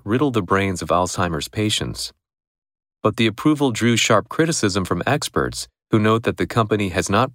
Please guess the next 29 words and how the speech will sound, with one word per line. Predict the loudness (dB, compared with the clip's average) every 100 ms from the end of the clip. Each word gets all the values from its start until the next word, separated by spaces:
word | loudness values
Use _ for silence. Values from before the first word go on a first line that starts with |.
| _
proved | 0 2 2 -2 -2
that | 0
it | 0
slows | -2 2 2 2 0
the | -2
debilitating | 0 0 0 2 0 0 -4
cognitive | 2 2 2 -2 -2
decline | -2 -4 0 2 2 -2
in | -4 -6 -4
patients | -4 -2 -2 -4 -2
with | -2 0
the | -2
disease. | 0 0 0 0 -6 -10 _ _ _ _ _ _ _ _ _ _
The | 0
F | 0 0
D | 2 2
A | 2
will | 2 0
require | 0 2 2 2
Biogen | 2 2 2 0 -2 -2
to | -4
continue | -6 -4 -2 -2 -2
testing | -2 -2 -2 -2
the | -2
drug | 2 2 0 -6 _ _ 0
after | 0 2 -2 0
it | 0
is | 0
released | -2 0 0 0 -2 -8